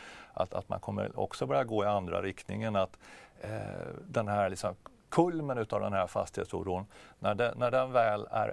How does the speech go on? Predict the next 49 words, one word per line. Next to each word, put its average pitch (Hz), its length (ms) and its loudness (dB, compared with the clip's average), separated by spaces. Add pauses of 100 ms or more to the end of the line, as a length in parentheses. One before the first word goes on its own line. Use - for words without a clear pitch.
över 147 460 0
så - 140 -6
kommer 113 280 -2
det 110 60 0
finnas 101 440 -2
en 104 100 -2
hel 135 240 -2
del 127 120 2
förlorare 120 480 2
som 143 140 -6
det 123 80 -6
pratas 131 400 -2
mycket 156 260 -4
om 127 180 0
och 120 80 -4
som 117 120 -6
man 110 120 0
har 104 60 -4
kunnat 98 440 -4
se 120 300 -2
kursmässigt 107 760 -4
i, 104 40 -2
i, 98 480 -2 (320)
eh, 95 520 -6
det 101 200 -2
halvår 95 280 -2
som 95 160 -8
har 98 80 -2
varit. 139 400 0 (300)
Men 101 100 -8
det 104 60 -4
kommer 104 200 -6
finnas 101 360 -4
en 98 60 -6
massa, 98 420 -2 (360)
eh, - 280 -8
vinnare, 107 380 0
det 101 80 -4
kommer 107 200 -6
finnas 107 320 -4 (160)
många 120 400 0
fastighetsbolag, 104 680 -2
många 104 240 -2
investerare 107 460 0
som 104 140 -10
kommer 101 160 -10
kunna - 160 -6
plocka - 280 -2
upp - 340 -2